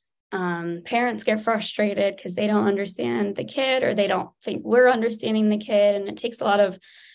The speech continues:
um, trust building and rapport building to, to get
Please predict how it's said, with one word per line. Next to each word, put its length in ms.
um, 460
trust 380
building 400
and 80
rapport 320
building 520
to, 280
to 100
get 360